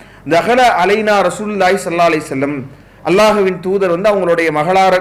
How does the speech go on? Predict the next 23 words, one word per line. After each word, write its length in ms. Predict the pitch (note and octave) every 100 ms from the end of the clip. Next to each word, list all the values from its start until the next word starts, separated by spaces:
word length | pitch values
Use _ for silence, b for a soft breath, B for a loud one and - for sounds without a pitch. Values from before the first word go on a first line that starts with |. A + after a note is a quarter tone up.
| F3+
குறிப்பாற்றுகிற 680 | F3 F3 F#3+ F3+ E3+ D#3+ D3
போது 240 | C#3+ F3
நபிகள் 280 | F#3+ F3 F#3+
நாயகம் 260 | F3 E3 -
ஸல்லல்லாஹு 200 | D3+ D#3
அலைஹி 40 | D3+
வஸல்லம் 360 | C#3+ C#3 C3 C3
வந்து 280 | B2+ C#3+ C#3
சொன்னாங்க, 600 | C#3+ C#3+ C3+ E3+ G3 F3 F3 B B B B
"வ 40 |
நஹ்னு 600 | D3+ D#3+ E3 G3 A3+ B3+ G#3+
நகசிலு 640 | E3+ F#3+ G#3+ A3+ A3 G#3+ - - B B B
இப்னத்தஹு", 600 | E3+ F#3 A3+ A3 F3+ D#3+ -
அவருடைய 500 | - F#3+ G3 F#3 F#3 F3 E3+ E3 D#3+ D#3
மகளாரை 560 | E3 A3 A3 G3+ G3
நாங்கள் 300 | E3+ E3+ G3+
குளிப்பாட்டி 500 | G3+ G3+ G3 G3+ F#3
கொண்டிருந்தோம். 600 | F#3 E3+ F3+ E3+ D3 A2 -
ஃபகால, 400 | E3+ F#3 A#3 B3
நபி 200 | G#3 A3+
அவங்க 200 | A#3 G#3+ E3
சொன்னாங்க, 640 | E3+ D#3+ D3 C3+ D3 D#3 D3+ B B C3+
"இஸ்ஸில்னஹா", 920 | F3+ A#3 A#3 B3 A#3+ A3 F#3+ F3 E3